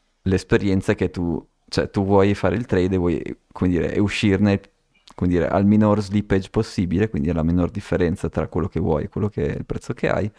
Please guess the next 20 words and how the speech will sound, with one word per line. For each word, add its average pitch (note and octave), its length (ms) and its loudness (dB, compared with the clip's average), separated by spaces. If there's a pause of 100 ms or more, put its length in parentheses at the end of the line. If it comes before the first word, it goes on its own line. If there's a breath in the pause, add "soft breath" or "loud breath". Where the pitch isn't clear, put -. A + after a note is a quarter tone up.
(340 loud breath)
e G2+ 100 -2
nel G2 120 2
minor F#2 260 2
tempo - 260 -8
possibile. F2+ 460 -2
Non E2 80 0
vuoi G2+ 140 2
metterli G2 380 -2
un F#2+ 100 2
ordine, F2+ 540 0
aspettare F#2 460 -2
un F#2+ 80 0
mese F2+ 340 0
che F2+ 100 -2
qualcuno F2 360 -2
te - 100 -8
lo - 100 -6
prenda, - 360 -6
no? - 100 -6
Cioè, - 140 -10